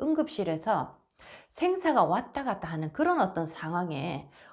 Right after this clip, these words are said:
엄청난 이제 충격의 강도를 가지고 있는데, 자, 대체적으로 보게 되면, 어, 자책을 또 많이 하게 됩니다.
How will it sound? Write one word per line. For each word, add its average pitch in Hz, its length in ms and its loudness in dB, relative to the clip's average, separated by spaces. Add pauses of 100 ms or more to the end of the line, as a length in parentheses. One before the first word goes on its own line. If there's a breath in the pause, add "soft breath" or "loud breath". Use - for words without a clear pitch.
(140)
엄청난 320 480 2
이제 170 240 2
충격의 220 720 0
강도를 170 500 0
가지고 170 420 -2
있는데, 156 600 -2 (360 loud breath)
자, 196 120 0
대체적으로 269 640 4
보게 170 240 -2
되면, 160 600 -6
어, - 380 -8
자책을 302 600 2
또 160 160 0
많이 170 300 -4
하게 170 460 -4
됩니다. 156 580 -10